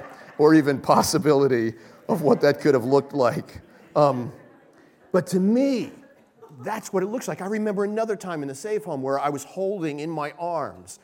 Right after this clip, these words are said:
the youngest child that we had ever taken into our care, who was an infant, one years old. He was a one, one-year-old.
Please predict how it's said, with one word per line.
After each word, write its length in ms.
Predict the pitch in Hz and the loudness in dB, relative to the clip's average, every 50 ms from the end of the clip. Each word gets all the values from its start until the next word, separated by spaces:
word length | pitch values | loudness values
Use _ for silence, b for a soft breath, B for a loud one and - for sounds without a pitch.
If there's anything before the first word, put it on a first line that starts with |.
| b b | b b
the 80 | b 135 | b -10
youngest 460 | 123 147 170 180 165 160 151 - - | -6 -4 -4 -4 -4 -6 -8 -10 -10
child 260 | - 175 156 143 131 127 | -8 -6 -6 -4 -4 -6
that 40 | |
we 100 | 127 127 | -6 -6
had 100 | 127 131 | -6 -6
ever 160 | 135 131 135 135 | -6 -8 -10 -10
taken 300 | - 160 143 123 143 135 | -10 -12 -12 -12 -10 -12
into 240 | 127 117 - 131 | -12 -12 -10 -10
our 100 | 123 120 | -10 -10
care, 240 | 117 - 147 131 110 104 | -10 -10 -12 -12 -10 -10
who 80 | 113 | -10
was 100 | 113 101 | -10 -10
an 100 | 117 113 | -12 -12
infant, 340 | 113 123 123 127 117 85 90 | -12 -12 -14 -14 -16 -18 -16
one 200 | 104 113 120 120 | -14 -14 -14 -12
years 240 | 123 120 113 107 107 | -12 -12 -12 -12 -14
old. 240 | 90 80 78 82 _ _ _ _ _ _ _ _ _ _ _ _ _ _ _ _ _ _ _ _ _ _ _ _ _ _ _ _ _ _ _ _ _ | -18 -20 -20 -20 _ _ _ _ _ _ _ _ _ _ _ _ _ _ _ _ _ _ _ _ _ _ _ _ _ _ _ _ _ _ _ _ _
He 60 | - | -20
was 100 | 98 101 | -18 -16
a 60 | 110 | -16
one, 120 | 110 113 - _ | -16 -16 -18 _
one-year-old. 600 | - 107 104 120 120 120 107 92 90 87 85 82 | -18 -14 -12 -10 -10 -10 -10 -12 -12 -14 -16 -18